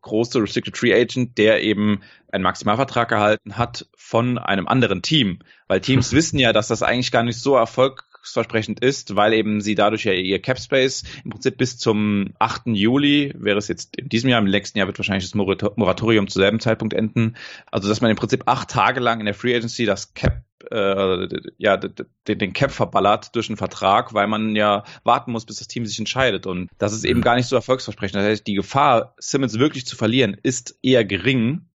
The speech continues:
Speaker 1: Und der einzige Nachteil bestü-, bestünde dann eben dadurch, dass man von einem anderen Team ein Offersheet bekommt, das halt irgendwie dann irgendwie Dreijahresvertrag mit Player Option im vierten Jahr oder so wäre und dass man dann eben statt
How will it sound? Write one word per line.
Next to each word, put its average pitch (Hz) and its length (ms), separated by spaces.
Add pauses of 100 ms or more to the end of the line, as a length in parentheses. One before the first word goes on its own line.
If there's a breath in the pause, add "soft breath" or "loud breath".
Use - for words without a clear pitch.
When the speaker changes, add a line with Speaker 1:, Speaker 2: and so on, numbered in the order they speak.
(160)
Speaker 1:
Und 117 100
der 107 140
einzige 131 240
Nachteil 120 340
bestü-, 110 220
bestünde 110 340
dann 104 240
eben 107 240
dadurch, 104 300
dass 107 160
man 101 380 (140)
von 107 360 (260)
einem - 280
anderen 120 200
Team 113 140
ein 101 140
Offersheet 123 380
bekommt, 127 600 (220 loud breath)
das 107 180
halt 101 120
irgendwie 107 500
dann 98 280
irgendwie 92 560 (240)
Dreijahresvertrag 104 1080
mit 104 260
Player 104 280
Option - 260
im 92 60
vierten 113 300
Jahr 90 180
oder 90 120
so 85 180
wäre 90 200
und 85 100
dass 87 140
man 95 100
dann 95 120
eben 95 200
statt - 380